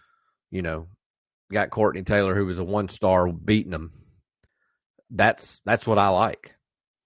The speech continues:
So, again, I want Auburn to win the national championship every year. Has it ever happened?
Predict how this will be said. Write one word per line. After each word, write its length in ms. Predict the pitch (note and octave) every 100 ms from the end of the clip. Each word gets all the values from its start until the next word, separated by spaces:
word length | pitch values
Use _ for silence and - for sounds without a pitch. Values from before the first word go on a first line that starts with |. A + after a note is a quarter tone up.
| _ _ _ _
So, 320 | - A2+ G2 D#2+
again, 300 | G#2+ A2+ -
I 160 | F#2+
want 220 | C#3+ D3 A#2+
Auburn 240 | A2+ A2
to 80 | G#2
win 100 | G#2+
the 80 | G2
national 320 | G2 - G2+
championship 280 | F2 - G2
every 240 | F2 E2+
year. 260 | F2 C2 - _ -
Has 200 | G#2+ A2
it 80 |
ever 220 | A2 A#2 G2
happened? 440 | B2 D#3 E3+ D3